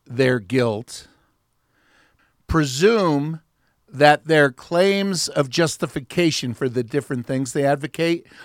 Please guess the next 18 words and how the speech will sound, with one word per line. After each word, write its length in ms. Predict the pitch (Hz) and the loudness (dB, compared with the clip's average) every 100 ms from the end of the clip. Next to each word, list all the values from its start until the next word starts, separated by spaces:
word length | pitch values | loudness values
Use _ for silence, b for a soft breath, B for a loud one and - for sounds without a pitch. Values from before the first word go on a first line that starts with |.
| B | B
are 180 | 139 165 | 4 4
actually 680 | 170 190 - 196 180 175 156 | 4 2 0 0 2 4 2
lies 760 | 143 165 175 147 123 135 127 - B B | 2 4 6 6 4 2 -4 -10 B B
and 120 | 165 | 2
that 200 | 165 143 | 2 4
they 120 | 185 | 4
don't 160 | 214 214 | 4 4
even 300 | 208 185 170 | 0 0 0
believe 640 | 165 165 208 202 175 147 - B - | 0 0 2 0 0 -4 -12 B -4
the 120 | 156 | -2
justifications 1080 | 127 175 - 147 139 - 185 180 - 147 131 | 2 2 0 -8 -8 0 2 2 0 -2 -2
that 160 | 147 | -4
they're 120 | 143 131 | -4 -8
trying 340 | - 156 147 | -2 0 0
to 140 | 151 | -4
manipulate 720 | 131 127 139 143 135 123 120 117 | -4 -2 -2 -2 -2 0 -2 -4
you 180 | 113 | -4
with. 340 | 101 76 - | -4 -8 -16